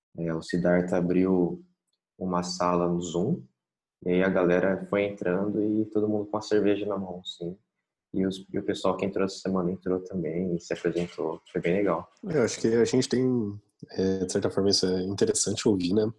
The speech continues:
Speaker 2: Porque, de certa forma, a gente tem que se adaptar ao que, que a gente tá passando, né? Então,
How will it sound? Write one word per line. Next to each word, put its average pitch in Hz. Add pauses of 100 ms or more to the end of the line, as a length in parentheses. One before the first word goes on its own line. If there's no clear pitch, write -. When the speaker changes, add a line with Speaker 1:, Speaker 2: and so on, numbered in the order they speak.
(140)
Speaker 2:
Porque, 95
de -
certa -
forma, 104
a 107
gente 110
tem 107
que 104
se -
adaptar 104
ao 110
que, -
que 98
a -
gente 98
tá -
passando, 92
né? 90 (720)
Então, 85